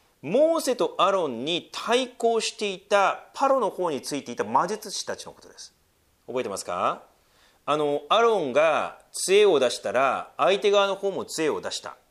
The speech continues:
で、あ、あの、モーセの、えっと、えっと、そうですね、アロンの杖によってですね、この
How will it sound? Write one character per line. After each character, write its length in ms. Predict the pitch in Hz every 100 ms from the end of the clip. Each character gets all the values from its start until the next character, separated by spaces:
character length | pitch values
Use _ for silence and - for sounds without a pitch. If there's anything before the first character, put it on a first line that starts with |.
| _ _ _ _
で、 240 | 147 - -
あ、 180 | 190 165
あ 40 |
の、 100 | 151
モ 200 | 165 226
ー 40 |
セ 140 | 214 165
の、 220 | 120 107
え 60 | 120
っ 40 |
と、 200 | 107 104 - 104 104
え 60 | 117
っ 20 |
と、 180 | 101 95 -
そ 160 | -
う 20 |
で 60 | 87
す 80 | 117
ね、 100 | -
ア 100 | 165
ロ 80 | 165
ン 20 |
の 80 | 110
杖 460 | - 131 104 - -
に 80 | 107
よ 80 | 92
っ 20 |
て 100 | 98
で 80 | 90
す 140 | -
ね、 80 | 160
こ 80 | 147
の 160 | 107